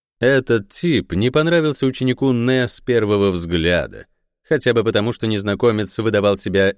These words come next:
не за того, кем являлся. Вир встречал подобных людей в Пубире, с виду вроде ничего важного, но за серой простой одежкой мог скрываться кто угодно — начиная от тайного соглядатая капитана городской стражи и заканчивая личным помощником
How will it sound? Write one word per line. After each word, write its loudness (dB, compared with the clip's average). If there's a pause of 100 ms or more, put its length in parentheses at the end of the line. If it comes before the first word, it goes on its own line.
не 0
за -2
того, 0
кем -2
являлся. -2 (800)
Вир 2
встречал -2
подобных 0
людей 0
в -20
Пубире, 0 (300)
с -14
виду 2
вроде 2
ничего 0
важного, 0
но -2
за 0
серой 0
простой 0
одежкой 0
мог 0
скрываться -2
кто 2
угодно — 0 (360)
начиная 2
от -4
тайного 2
соглядатая 0
капитана -2
городской -2
стражи 0
и -2
заканчивая 0
личным -2
помощником 0